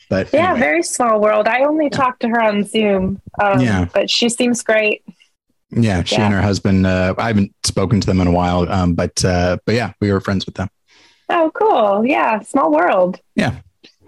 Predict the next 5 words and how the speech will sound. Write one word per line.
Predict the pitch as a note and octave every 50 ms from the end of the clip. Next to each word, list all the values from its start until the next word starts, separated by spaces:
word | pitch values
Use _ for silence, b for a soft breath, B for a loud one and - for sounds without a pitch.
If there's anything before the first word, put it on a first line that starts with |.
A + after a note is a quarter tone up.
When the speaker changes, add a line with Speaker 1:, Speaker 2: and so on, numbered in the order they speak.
| b b b b b b b _ _ _ _ _ _ _ -
Speaker 2:
Um, | F#3+ F#3+ F#3+ F#3+ F#3+ F#3+ F#3+ F#3+
yeah, | A3+ C#4+ C4+ G#3
Oppenheimer | F#3+ A3 - - C4+ C4 B3 B3 B3 A#3+ A#3
just | G#3 - A3+ A3 A3 G#3+ A3 - - - _ - _ - B3+
wrapped. | G#3+ G3 G3+ G#3 A3 A#3 - - _ - - - -